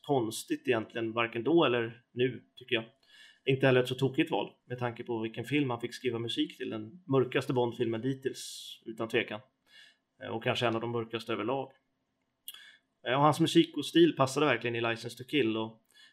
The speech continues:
ja, valet av Michael Kamen kan väl lite löst liknas vid att man till Skyfall hade valt Hans Zimmer kanske, någon som har varit i ropet. Och, ja, slutligen vill jag ju bara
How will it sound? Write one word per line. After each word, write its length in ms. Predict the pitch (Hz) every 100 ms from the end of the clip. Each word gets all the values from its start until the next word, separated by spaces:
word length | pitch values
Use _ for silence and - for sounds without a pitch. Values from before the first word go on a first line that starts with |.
| _
ja, 240 | 113 - 123
valet 320 | 151 151 135
av 80 | 147
Michael 260 | 143 139 135
Kamen 380 | 175 170 135
kan 140 | 127 127
väl 100 | 123
lite 180 | 123 131
löst 320 | 151 127 -
liknas 400 | 123 110 117 110
vid 120 | 117
att 140 | 110
man 200 | 113 110 110 _ _ _ _
till 100 | -
Skyfall 480 | 127 147 143 135 120
hade 200 | 113 120
valt 220 | 113 113
Hans 200 | 113 113
Zimmer 300 | - 147 120
kanske, 300 | 113 107 - 120 _ - - -
någon 140 | 127 110
som 100 | 113
har 60 |
varit 180 | 113 113
i 40 |
ropet. 340 | 113 113 - - - - _ _ _
Och, 320 | 131 127 - _
ja, 220 | - 147 117
slutligen 380 | - 135 143 127
vill 120 | 127
jag 80 | 123
ju 60 |
bara 340 | 113 113 113